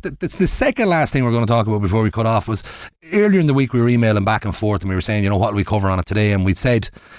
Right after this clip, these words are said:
you know, we look at the highlights of the year and, and stuff, and the highlight that you put up as, as one of the highlights for the whole year, I'm gonna come to next, um,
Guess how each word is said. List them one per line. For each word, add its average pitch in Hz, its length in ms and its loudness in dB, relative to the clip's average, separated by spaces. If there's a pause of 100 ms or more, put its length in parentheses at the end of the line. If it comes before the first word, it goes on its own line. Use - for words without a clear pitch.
(140)
you 127 60 -2
know, 104 80 2
we 104 100 4
look 110 180 2
at 101 60 -2
the 85 100 -6
highlights 104 380 0
of 87 40 0
the 95 60 2
year 98 340 2
and, 90 120 -2
and 90 400 -4
stuff, - 320 -6
and 92 200 -10 (560)
the - 80 -4
highlight 196 320 0
that 143 80 0
you 151 160 2
put 123 140 -2
up 113 180 -4
as, 90 160 -4
as 95 180 -2
one 117 160 2
of 113 80 0
the 101 60 0
highlights 104 320 0
for - 80 -8
the 92 80 0
whole 104 180 0
year, 92 140 0
I'm 87 80 -2
gonna 107 180 -6
come 110 220 -4
to 104 100 -4
next, 104 400 -2 (400)
um, 98 320 0